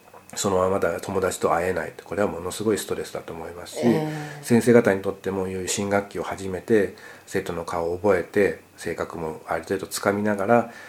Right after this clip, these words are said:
Speaker 1: 授業をしていこうと思っていた矢先、まあ、オンラインでもしなさいと言うんですけれども、やっぱり対面授業じゃないと、生徒の、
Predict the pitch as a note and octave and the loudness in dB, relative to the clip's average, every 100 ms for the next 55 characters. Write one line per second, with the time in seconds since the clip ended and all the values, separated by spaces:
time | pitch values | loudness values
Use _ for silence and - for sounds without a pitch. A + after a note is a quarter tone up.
0 | - - - F#2 E2 - G2+ G2 A#2 G2+ | -20 -20 -14 -6 -4 -2 0 2 4 4
1 | D#2+ D#2 E2 - D#2+ D#2 E2 G2+ G2 A#2 | 2 -6 -10 -10 -10 -6 -4 -2 2 2
2 | G#2 - - - F#2+ D#2+ G2 G2 G#2+ G2 | 2 -2 -16 -18 -10 -4 -2 2 4 4
3 | E2 D#2 D#2 G2+ G2+ G#2 G2+ D#2+ - - | 2 -4 -6 -2 0 2 2 0 -12 -18
4 | _ _ G2 F#2 E2+ - - D#2 E2+ F2+ | _ _ -6 -4 -6 -6 -6 -4 -2 -4
5 | E2 - - C#3+ A#2 G#2+ F#2+ G2 F#2 F#2 | -6 -14 0 4 4 4 2 2 -2 -4
6 | F2+ D#2 D#2 D#2 D2+ G2 F2 - - - | -2 -2 -2 -4 -2 0 0 -2 -16 -18
7 | - - - _ _ - F#2+ E2 E2 C#2+ | -20 -20 -20 _ _ -6 -4 -2 -6 -6